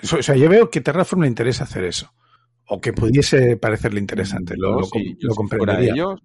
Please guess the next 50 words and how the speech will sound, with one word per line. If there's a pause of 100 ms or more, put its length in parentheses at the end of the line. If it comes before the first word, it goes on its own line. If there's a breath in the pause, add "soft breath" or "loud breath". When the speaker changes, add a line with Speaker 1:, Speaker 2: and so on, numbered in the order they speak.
Speaker 2:
a
ver,
depende,
depende
del
que,
del,
del
engagement
que
tenga
la
comunidad.
Es
decir,
si
la
comunidad
se
vuelca
y
me
empieza
a
desarrollar
a
mí
los
providers
y
tal, (760 soft breath)
y
demás,
eh, (100)
al
final
la
gente
que
va
a
utilizar,
va
a
utilizar
aquello
que
cubra
sus
necesidades.